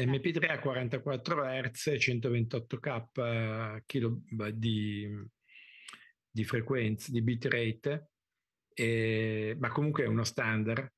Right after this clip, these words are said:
perché in questo caso l'applicazione non deve operare una conversione e dunque il caricamento è immediato, altrimenti deve operare una conversione.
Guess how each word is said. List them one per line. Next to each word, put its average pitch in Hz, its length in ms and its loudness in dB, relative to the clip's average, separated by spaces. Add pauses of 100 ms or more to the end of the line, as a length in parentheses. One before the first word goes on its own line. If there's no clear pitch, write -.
(120)
perché 143 520 0
in 135 180 2
questo 151 280 0
caso 143 640 0
l'applicazione 135 1080 0
non 156 240 4
deve 139 200 2
operare 123 400 0
una 120 180 2
conversione 107 960 0 (280)
e 151 100 0
dunque 123 360 2
il 113 60 -2
caricamento 107 640 0
è - 20 2
immediato, 98 680 -2 (220)
altrimenti 123 520 0
deve 113 180 2
operare 107 380 -2
una 107 140 0
conversione. 98 840 -6